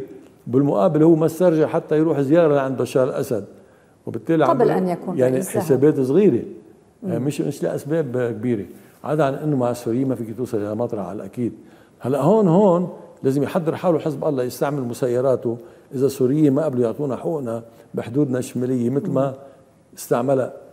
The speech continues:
Speaker 1: بين هلالين، استعملها بحدودنا الجنوبية، لازم يحضر
Speaker 2: إيه.
Speaker 1: حاله.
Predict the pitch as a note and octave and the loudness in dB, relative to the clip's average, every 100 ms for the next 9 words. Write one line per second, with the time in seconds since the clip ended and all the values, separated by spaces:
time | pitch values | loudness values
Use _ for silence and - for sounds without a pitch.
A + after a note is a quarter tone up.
0 | - G2 A2 G2 G#2 G#2 G#2+ G#2+ - G#2 | -10 -6 -4 -4 -6 -4 -6 -10 -10 -8
1 | A2+ B2+ B2+ C3 - - - G#2 C3 C3 | -6 -4 -6 -8 -18 -14 -10 -6 -4 -2
2 | A#2+ G#2+ A#2+ A2+ G#2+ A2 G#2 - F#3+ D#3+ | -4 -4 -4 -4 -6 -6 -8 -8 -8 -8
3 | - A2 | -8 -10